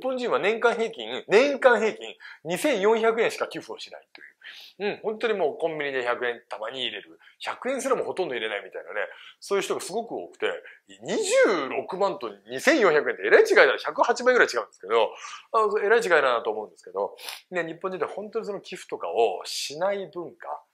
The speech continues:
が根付いてるとも確かによく言われてて、うん、なんかね、思いやりはいっ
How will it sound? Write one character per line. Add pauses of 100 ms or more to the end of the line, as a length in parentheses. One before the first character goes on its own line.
(360)
が
根
付
い
て
る
と
も (120)
確
か
に
よ
く
言
わ
れ
て (160)
て、 (380)
う
ん、
な
ん
か
ね、 (220)
思
い
や
り
は
い
っ